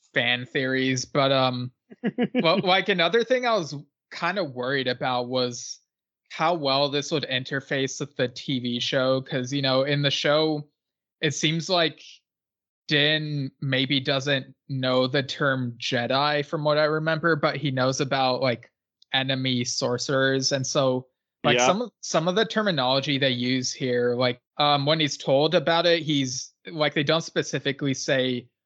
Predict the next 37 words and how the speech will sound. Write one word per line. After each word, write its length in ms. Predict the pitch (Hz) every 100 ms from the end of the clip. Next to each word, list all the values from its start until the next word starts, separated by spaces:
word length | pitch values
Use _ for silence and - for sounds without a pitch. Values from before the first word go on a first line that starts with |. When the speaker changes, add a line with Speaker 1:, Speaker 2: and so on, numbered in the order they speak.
| _ -
Speaker 1:
Order 340 | 135 135 135
sixty-six. 840 | 131 151 131 - 127 - 127 123 -
They 100 | 139
call 320 | - 143 143
it 220 | 143 123
the 100 | 139
Purge, 880 | 135 - 127 123 131 131 127 - - _ _ -
uh, 240 | 143 127 127
which 420 | 135 131 - -
is 100 | 139
essentially 400 | 135 139 135 135
the 120 | 127
same 260 | 123 131 123
thing. 440 | 123 127 123 123
And 220 | 127 123 123 139
they 140 | 147 131
talk 300 | 139 131 143
about 280 | 135 127 127
how, 160 | 131
like, 140 | 123 120 -
it 60 | 147
was 280 | 139 120 -
a 120 | 139
purge 600 | - - 131 131 127 123
of 160 | 127 -
sorcerers 760 | - 123 123 135 127 127 127 135
and 120 | 123
one 180 | 127 127
of 80 |
them 240 | 131 120 123
survived. 800 | - 127 127 123 123 123 120 135
And, 320 | 123 117 - _ _ _ _ _ -
uh, 240 | 131 127
basically, 680 | 127 135 135 143 147 135 135
like, 220 | 127 123
that's 320 | 131 123 -
why, 480 | 135 127 127 120